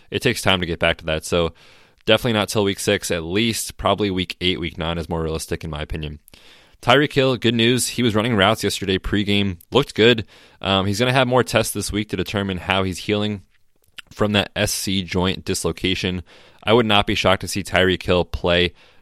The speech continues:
next week, not week five, probably the week after, but he's definitely getting closer, so maybe a sneaky buy low. And then in terms of his re-injury risk, he's actually pretty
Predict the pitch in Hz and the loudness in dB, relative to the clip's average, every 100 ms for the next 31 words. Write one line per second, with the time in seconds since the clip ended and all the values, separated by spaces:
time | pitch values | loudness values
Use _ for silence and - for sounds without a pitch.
0 | - 82 92 101 - 90 92 101 - - | -10 0 2 2 -2 -4 -2 -2 -6 -6
1 | 90 92 87 110 - 92 90 90 - 92 | 0 0 0 -2 -2 2 2 2 2 2
2 | 90 92 85 85 - 98 92 - - - | 0 -2 -2 -2 0 0 -2 -10 -20 -8
3 | - 85 107 104 110 95 90 85 90 87 | -2 2 4 2 2 -2 -2 -2 -2 0
4 | 82 82 - 85 82 87 95 98 98 - | -2 -2 0 -2 0 0 0 0 -2 -4
5 | 98 90 95 85 85 85 85 87 - - | -6 -6 -4 0 0 2 2 0 -4 -20
6 | - - 110 104 127 165 160 110 107 92 | -10 -2 -2 0 0 0 0 2 0 2
7 | 104 92 95 95 85 85 - - - 160 | 2 2 2 0 0 0 -2 -6 -4 0
8 | 185 - 131 - 113 | 0 -2 -2 -2 -2